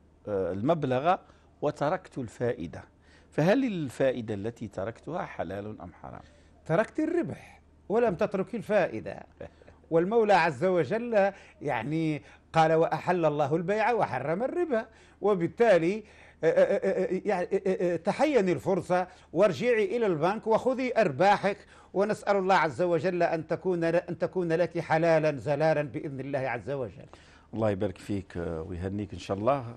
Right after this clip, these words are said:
Speaker 1: آه، سيدنا زميل سيد أحمد، فقط أعينوا، آه، فيصل على التواصل مع الشيخ رجاء.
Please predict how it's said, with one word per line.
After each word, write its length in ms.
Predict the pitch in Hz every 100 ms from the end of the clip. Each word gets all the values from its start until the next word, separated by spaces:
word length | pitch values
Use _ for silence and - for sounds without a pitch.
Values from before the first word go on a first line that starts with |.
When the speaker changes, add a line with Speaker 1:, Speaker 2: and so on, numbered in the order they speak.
| -
Speaker 1:
آه، 280 | 113 104 98
سيدنا 640 | - 101 113 107 98 95 - - - _
زميل 340 | 101 113 127 120
سيد 200 | 123 127
أحمد، 300 | - 131 -
فقط 340 | - 120 113
أعينوا، 640 | 87 98 120 117 110 107
آه، 320 | 98 92 90 90 - - - - _
فيصل 440 | - 127 - 120 107
على 460 | 104 107 98 95 -
التواصل 760 | 78 - 92 110 110 - 101
مع 120 | 98 90
الشيخ 360 | - 110 101
رجاء. 400 | 92 87 90 -